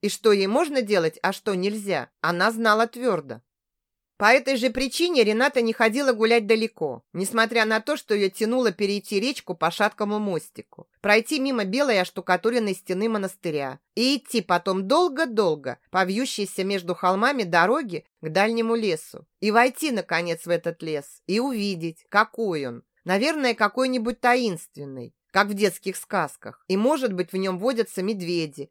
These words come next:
волки, лисы или хотя бы зайцы. Но никуда она, конечно, не ходила. Благо и на сосновом холме возле самой дачи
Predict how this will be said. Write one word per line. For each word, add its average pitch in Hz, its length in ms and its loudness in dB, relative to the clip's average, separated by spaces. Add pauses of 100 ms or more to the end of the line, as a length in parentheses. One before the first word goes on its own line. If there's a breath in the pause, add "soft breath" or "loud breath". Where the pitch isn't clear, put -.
(140)
волки, 170 540 -2
лисы 170 640 -6 (160)
или 214 240 2
хотя 240 360 0
бы 233 140 0
зайцы. 214 600 -2 (800)
Но 214 120 2
никуда 277 440 4
она, 277 140 2
конечно, 240 460 0
не 214 140 -2
ходила. 156 600 -4 (180)
Благо 254 440 4
и 233 80 6
на 220 120 -2
сосновом 220 560 0
холме 233 460 2 (180 soft breath)
возле 185 320 0
самой 196 400 0
дачи 175 480 -4